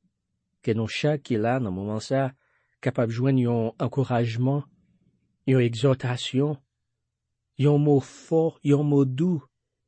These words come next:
ke nou ka jwenn pawòl ki bay lavi a,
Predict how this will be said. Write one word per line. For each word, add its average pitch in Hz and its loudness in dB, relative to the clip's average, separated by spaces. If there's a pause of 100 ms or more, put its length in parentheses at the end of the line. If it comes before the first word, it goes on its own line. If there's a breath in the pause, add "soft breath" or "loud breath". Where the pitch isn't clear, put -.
(420)
ke 160 4
nou 170 2
ka 143 2
jwenn 170 0
pawòl 147 0
ki 139 -2
bay 127 0
lavi 120 -2 (100)
a, 135 -4